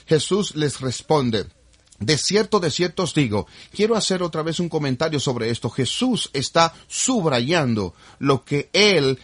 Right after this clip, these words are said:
está a punto de decir, que es importante. Todo lo que Jesús dice es inerrante, infalible, inspirado, como se dice en las Escrituras. Pero hay algunas cosas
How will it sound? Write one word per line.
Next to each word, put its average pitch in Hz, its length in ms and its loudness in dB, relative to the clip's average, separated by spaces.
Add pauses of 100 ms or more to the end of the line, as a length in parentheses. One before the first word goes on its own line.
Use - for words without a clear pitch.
(100)
está 139 260 -2
a 156 80 0
punto 156 320 0
de 127 100 -4
decir, 120 380 0
que 139 120 -2
es 147 100 -2
importante. 127 600 -2
Todo 233 220 2
lo 202 140 0
que 143 100 -2
Jesús 135 320 0
dice 170 520 0
es 165 280 4 (380)
inerrante, 151 720 2
infalible, 156 720 0
inspirado, 120 760 -2 (800)
como 127 220 0
se 131 120 2
dice 156 240 0
en 143 60 -4
las 135 160 -2
Escrituras. 113 720 -4 (480)
Pero 127 280 2 (100)
hay 170 220 2
algunas 143 500 0
cosas 117 500 0